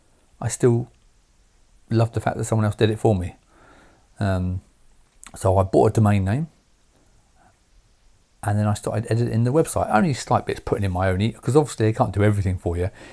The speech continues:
'cause you have to put in your, your company, or, you know, company details, your email address,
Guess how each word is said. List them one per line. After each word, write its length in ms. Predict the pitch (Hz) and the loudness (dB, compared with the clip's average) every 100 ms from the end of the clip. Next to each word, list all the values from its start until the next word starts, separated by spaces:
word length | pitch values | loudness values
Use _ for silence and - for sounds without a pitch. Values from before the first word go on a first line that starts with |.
| - | -18
'cause 80 | - | -2
you 120 | 127 | 0
have 100 | 120 | 0
to 80 | 110 | -2
put 160 | 120 107 | -2 0
in 140 | 98 | 0
your, 360 | 95 92 90 - - - - _ _ _ - | 2 2 0 -4 -18 -20 -20 _ _ _ -4
your 480 | 107 95 90 90 - _ - | -2 0 0 -4 -8 _ -2
company, 600 | 104 98 - 95 87 - - | 0 0 -2 -4 -4 -8 -14
or, 320 | - - 104 - | -14 -12 -14 -10
you 80 | 92 | -10
know, 100 | 80 - | -10 -12
company 340 | - 107 107 98 | 0 0 2 -2
details, 680 | 101 98 107 95 92 95 92 | -2 -2 2 2 2 0 -2
your 120 | 95 | -2
email 320 | 98 95 92 | 0 0 -2
address, 720 | 95 - 95 - - - - | -4 -2 -4 -4 -10 -14 -18